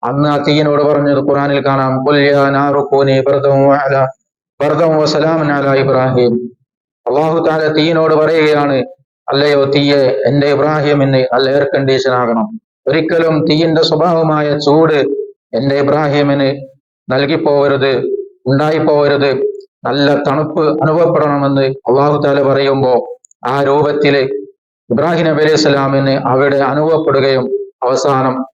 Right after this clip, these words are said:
തന്റെ ശരീരത്തിന് ഒരു പോറലുമേൽക്കാതെ രക്ഷപ്പെട്ട ദിവസം അത് മുഹറം പത്തിന്റെ ദിവസത്തിലായിരുന്നു. അതുപോലെ തന്നെ മഹാനായ യൂസുഫ് നബി അലൈഹി സ്വലാമിനെ തന്റെ കൂട്ടുകാര്, തന്റെ സഹോദരന്മാരായ ആളുകൾ എല്ലാവരും കൂടിയിട്ട്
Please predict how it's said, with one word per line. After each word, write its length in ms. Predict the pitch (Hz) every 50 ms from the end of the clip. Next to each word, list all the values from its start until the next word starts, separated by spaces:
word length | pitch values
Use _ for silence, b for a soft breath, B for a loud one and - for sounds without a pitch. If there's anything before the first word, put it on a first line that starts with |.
| _ -
തന്റെ 180 | 131 135 139
ശരീരത്തിന് 640 | 131 135 139 127 139 139 139 143 139 139 139 135 135
ഒരു 140 | 131 139 135
പോറലുമേൽക്കാതെ 1080 | 135 135 135 135 139 143 143 143 139 139 139 139 139 139 139 139 143 147 147 156 156 156 156 - _ _ _ _ -
രക്ഷപ്പെട്ട 440 | 127 127 - 160 139 - - - 135
ദിവസം 680 | 127 127 131 131 131 117 - 135 123 120 117 113 - - _ _ _ _ _ _ _ -
അത് 220 | 120 117 127 131
മുഹറം 460 | 127 123 113 123 135 - - 131 120
പത്തിന്റെ 420 | 131 123 - - 135 120 120 127 117
ദിവസത്തിലായിരുന്നു. 1000 | 117 120 120 117 - 127 123 123 123 120 113 113 113 110 107 107 104 104 - - _ _ _ _ _ _ _ _
അതുപോലെ 400 | 131 156 160 165 175 170 - 170
തന്നെ 120 | 165 170
മഹാനായ 600 | 165 156 147 139 156 170 170 165 165 165 170 165
യൂസുഫ് 380 | 151 156 160 156 170 160 156 165
നബി 180 | 156 156 156 165
അലൈഹി 180 | 160 165 175
സ്വലാമിനെ 680 | 160 - 165 151 170 165 170 170 170 165 156 143 131 - - _ _ _ _ _ _ 123
തന്റെ 200 | 127 147 151 160
കൂട്ടുകാര്, 600 | 160 151 160 156 165 170 170 165 160 156 156 143 147
തന്റെ 160 | 156 151 156
സഹോദരന്മാരായ 880 | 147 160 156 147 160 175 180 180 165 170 160 156 156 151 151 147 147
ആളുകൾ 380 | 143 139 147 160 156 143 147 147
എല്ലാവരും 460 | 143 139 147 151 151 151 147 147 143
കൂടിയിട്ട് 580 | 135 143 139 135 135 139 139 139 135 123 113